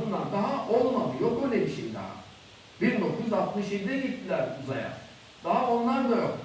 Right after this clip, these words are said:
Hala bin dokuz yüz yirminin fosil bilgileriyle yaratılışı anlatmaya çalışıyorlar.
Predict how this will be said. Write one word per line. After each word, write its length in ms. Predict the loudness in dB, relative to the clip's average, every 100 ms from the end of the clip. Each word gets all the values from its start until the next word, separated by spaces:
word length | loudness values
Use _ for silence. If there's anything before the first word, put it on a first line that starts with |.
| -12 -2
Hala 460 | 4 6 6 4 4
bin 160 | 4
dokuz 260 | 4 2 0
yüz 100 | 2
yirminin 560 | 4 4 4 4 2 -6 -14 0
fosil 600 | 6 6 6 4 6 6
bilgileriyle 1120 | 6 6 6 6 6 6 6 6 6 4 0 -8 -2
yaratılışı 600 | 2 2 2 0 -2 0
anlatmaya 580 | 0 0 0 -2 -4 -4
çalışıyorlar. 600 | -4 -8 -8 -8 -8 -8